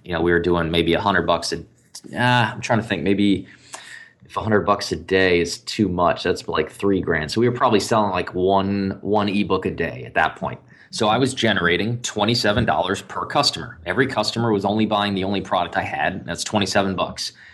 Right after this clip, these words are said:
And I started seeing people do upsells, and I, you know, it took me forever to finally decide what to sell. And looking back, I wish I just would have made, you know, any product. It, it doesn't matter if it was a soccer product. It wouldn't have made sense to sell that, obviously, but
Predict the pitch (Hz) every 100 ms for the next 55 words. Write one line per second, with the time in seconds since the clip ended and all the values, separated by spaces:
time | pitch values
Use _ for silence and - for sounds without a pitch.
0 | - - 113 104 98 90 - - - -
1 | - 95 98 - 117 107 120 107 110 98
2 | 104 156 156 87 78 85 95 92 87 -
3 | 85 82 - 139 123 110 110 110 - 98
4 | 80 71 80 - 101 101 101 92 - 92
5 | 90 87 80 - - 92 110 - 110 -
6 | - 98 95 92 92 - 85 98 104 98
7 | 98 90 85 87 92 87 80 90 92 80
8 | 92 90 87 73 - - - 95 80 71
9 | 107 123 101 98 95 73 - 95 - 92
10 | 113 98 95 92 95 82 82 - - -
11 | 110 87 - - 71 71 - 85 104 104
12 | 92 98 90 - 110 104 - - - 131
13 | 92 82 80 82 - 104 90 98 -